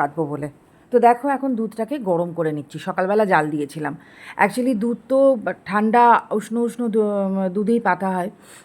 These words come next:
তো আরেকবার গরম করে নিলাম, কারণ আমি তো এখন কফি টফি খাবো, ততক্ষণে দুধটা নর্মাল হয়ে যাবে এবং রাত্রিবেলা দইটা পেতে দেবো। এই কফি খাওয়ার সময়টা আমার খুব আনন্দ হয়, মানে যে টাইমগুলো আমি কফি খাই, কারণ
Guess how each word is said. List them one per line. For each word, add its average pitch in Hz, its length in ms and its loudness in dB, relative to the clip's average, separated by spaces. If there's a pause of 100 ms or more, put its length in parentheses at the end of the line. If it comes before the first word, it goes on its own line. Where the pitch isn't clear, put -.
তো - 80 -10
আরেকবার 202 340 4
গরম 196 320 4
করে 220 220 0
নিলাম, 262 260 2
কারণ 185 220 -2
আমি 190 120 -2
তো 202 100 -6
এখন 220 200 -6
কফি 196 180 -2
টফি 214 200 -2
খাবো, 214 280 -2 (400)
ততক্ষণে 233 400 0
দুধটা 226 280 -4 (100)
নর্মাল 202 320 2
হয়ে 202 120 0
যাবে 190 160 0
এবং 233 160 0
রাত্রিবেলা 175 340 -2
দইটা 165 280 -2
পেতে 143 280 -8
দেবো। 127 160 -14 (840)
এই 285 160 6 (120)
কফি 202 300 2
খাওয়ার 285 380 2
সময়টা 233 360 0
আমার 202 160 0
খুব 214 100 -2 (100)
আনন্দ 143 240 -4 (100)
হয়, 135 200 -6
মানে 170 200 -2
যে 208 140 2
টাইমগুলো 220 400 2
আমি 226 180 -2
কফি 147 260 -4
খাই, 123 140 -12 (400)
কারণ 233 140 4